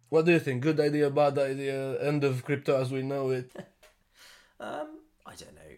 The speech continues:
Speaker 2: I, I think that, uh, C B D Cs will never replace, um, crypto. Um, I don't think they can compete or should compete with stablecoins either. Um, and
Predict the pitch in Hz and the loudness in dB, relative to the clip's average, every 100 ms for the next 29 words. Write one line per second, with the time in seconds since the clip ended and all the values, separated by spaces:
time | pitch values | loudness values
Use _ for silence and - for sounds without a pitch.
0 | _ - 107 113 113 110 - _ _ 110 | _ -10 -6 -6 -6 -8 -12 _ _ -6
1 | 123 131 127 123 - 104 95 - 92 80 | -4 -2 -2 -4 -8 -8 -10 -12 -14 -12
2 | 80 - - - - 82 82 82 80 76 | -12 -12 -12 -12 -12 -14 -12 -12 -12 -12
3 | - _ _ _ _ _ - 127 110 107 | -16 _ _ _ _ _ -12 -8 -6 -6
4 | 98 - 98 90 98 104 87 82 80 85 | -8 -10 -10 -8 -6 -6 -6 -12 -14 -14
5 | 78 76 - - - - 78 73 76 - | -14 -12 -12 -12 -16 -18 -16 -18 -20 -20
6 | - - - - _ _ _ _ _ _ | -18 -18 -20 -20 _ _ _ _ _ _
7 | _ _ _ 87 87 87 85 85 - _ | _ _ _ -10 -8 -8 -12 -16 -18 _
8 | _ _ _ _ _ 98 92 113 110 107 | _ _ _ _ _ -14 -10 -8 -8 -8
9 | - 107 - 95 - 95 85 - 90 - | -12 -12 -10 -12 -12 -14 -14 -12 -12 -14
10 | _ _ _ _ _ _ _ _ _ - | _ _ _ _ _ _ _ _ _ -20
11 | 92 - 104 92 92 90 90 82 85 - | -16 -10 -8 -8 -10 -12 -12 -12 -12 -12
12 | 98 92 85 - 82 - 87 87 80 73 | -8 -10 -10 -14 -16 -16 -18 -16 -14 -16
13 | - _ _ _ _ _ _ - 90 90 | -16 _ _ _ _ _ _ -12 -10 -8
14 | 90 - - 92 95 95 98 92 | -12 -14 -12 -10 -8 -8 -8 -8